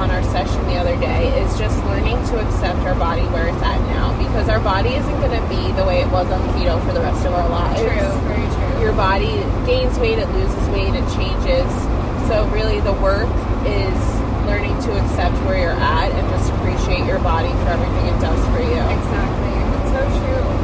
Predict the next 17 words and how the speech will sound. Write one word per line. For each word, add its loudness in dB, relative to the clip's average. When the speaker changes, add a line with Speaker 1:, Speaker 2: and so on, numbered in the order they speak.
Speaker 1:
But 2
it's 0
easier 0
said 0
than 0
done. 0
Speaker 2:
Yeah. 0
Speaker 1:
So. 2
Speaker 2:
When 2
you 0
go 2
to 4
the 2
gym, 0
do 0
you, 0
like, 0